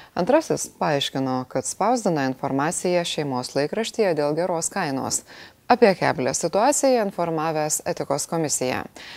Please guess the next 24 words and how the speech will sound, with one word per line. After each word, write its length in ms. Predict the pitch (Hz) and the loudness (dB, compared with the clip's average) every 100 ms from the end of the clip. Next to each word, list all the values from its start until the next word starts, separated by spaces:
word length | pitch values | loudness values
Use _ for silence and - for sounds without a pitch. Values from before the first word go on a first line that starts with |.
| - - - | -16 -18 4
Ir 260 | 269 277 | 8 8
dar 220 | 220 220 220 | 8 4 4
nurodė, 600 | 208 156 131 120 117 - - - | 2 4 2 2 -2 -4 -10 -8
apie 240 | 151 165 160 | -2 -2 2
kokius 400 | 165 131 120 - | 2 2 -2 -2
savo 380 | - 151 131 131 | -2 -2 -2 -2
rengtus 400 | 131 139 143 147 | -4 -4 -4 -4
įstatymus 680 | - 196 220 240 240 233 - | -2 -2 0 0 0 -2 -4
skleidė 480 | - 151 147 139 143 | -2 2 2 2 -2
informaciją. 800 | 147 151 147 127 - 131 131 - - _ - - - - - - | 0 0 0 -2 -2 0 0 0 -6 _ -20 -20 -20 -20 -20 -4
Bastys 480 | - 214 214 302 - | 2 4 4 2 2
paaiškino, 540 | 165 135 - 131 123 - - - | 2 2 -2 -4 -4 -4 -10 -2
kad 160 | 160 | -2
mūsų 320 | 175 254 294 214 | 2 2 4 2
tyrimas 460 | 151 156 208 214 - | 2 0 0 -2 0
remiasi 540 | 165 170 175 175 - 185 | 0 0 0 0 0 2
neteisingomis 880 | 208 240 175 156 160 135 123 120 - | 2 2 2 2 0 -2 -2 -2 -2
prielaidomis 760 | 135 139 165 190 240 269 269 - - - - | 2 4 4 4 4 4 2 -2 -12 -20 4
ir 160 | 247 | 4
dėl 160 | 240 240 | 6 2
to 160 | 190 185 | 2 0
gali 300 | 170 156 156 151 | 2 2 2 0
būti 240 | 156 185 | 0 -2
neteisingas, 840 | 196 202 202 - 123 117 - - | -2 0 0 2 0 -2 -2 -2